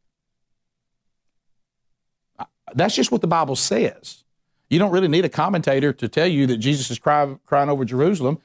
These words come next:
saying, "Y'all made a bad choice." Well, Rick, didn't he know that he was gonna have to die for us? Yes.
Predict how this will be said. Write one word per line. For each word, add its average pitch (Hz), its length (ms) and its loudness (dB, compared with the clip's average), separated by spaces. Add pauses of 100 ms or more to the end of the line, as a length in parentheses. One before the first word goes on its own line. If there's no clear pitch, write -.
(140)
saying, 147 240 0
"Y'all 160 100 4
made 160 180 2
a 160 40 -2
bad 156 260 0
choice." 294 500 -2 (1120)
Well, 180 120 2
Rick, 226 160 2
didn't 226 180 2
he 190 80 2
know 165 400 2
that 180 140 2
he 156 80 2
was 147 100 0
gonna 180 220 2
have 202 160 0
to 151 60 -4
die 170 220 2
for 240 240 -2
us? - 160 -10
Yes. 247 680 0